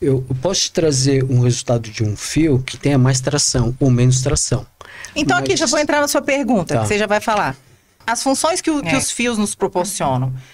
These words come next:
Speaker 2: Eu gosto da função bioestimulador e tração. Não sei se tem mais alguma.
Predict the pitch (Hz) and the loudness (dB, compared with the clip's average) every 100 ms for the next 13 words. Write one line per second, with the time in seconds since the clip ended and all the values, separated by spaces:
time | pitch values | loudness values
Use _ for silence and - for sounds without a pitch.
0 | - - _ _ _ 202 208 262 440 523 | -20 -20 _ _ _ 0 2 2 0 -4
1 | 208 196 202 - 320 254 233 208 - 190 | -2 0 0 0 -2 -2 -2 -2 0 0
2 | 185 175 - 180 170 170 180 262 370 466 | 0 -2 0 0 0 0 0 0 0 0
3 | 320 190 180 262 403 508 554 440 269 247 | 0 0 -2 -2 0 0 2 2 2 2
4 | 135 | -2